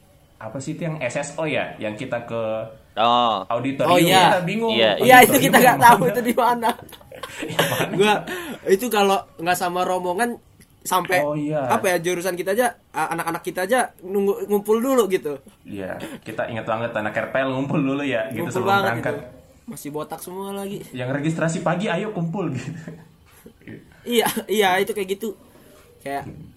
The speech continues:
Speaker 3: ya udah berangkat bareng. Cuman, ya, itu jadi ini sih, kita juga kenal satu sama lain, kenal orang lain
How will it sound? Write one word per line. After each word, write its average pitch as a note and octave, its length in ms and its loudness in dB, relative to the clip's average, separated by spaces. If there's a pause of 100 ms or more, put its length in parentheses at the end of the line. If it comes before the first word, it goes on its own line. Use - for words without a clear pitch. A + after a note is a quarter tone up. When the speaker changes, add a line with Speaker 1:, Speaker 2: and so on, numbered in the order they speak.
(140)
Speaker 3:
ya D3 120 -8
udah F#3 240 -6
berangkat C#3+ 340 -6
bareng. C3+ 480 -8 (100)
Cuman, E3 400 -6 (640)
ya, C3 480 -6 (680)
itu F3 320 -6
jadi D3 360 -6
ini D#3 120 -6
sih, D#3+ 220 -4
kita C3+ 300 -10
juga C3 180 -8
kenal C3+ 220 -10
satu C3+ 160 -14
sama B2 240 -12
lain, B2+ 240 -10
kenal B2 240 -12
orang B2 280 -10
lain B2 200 -8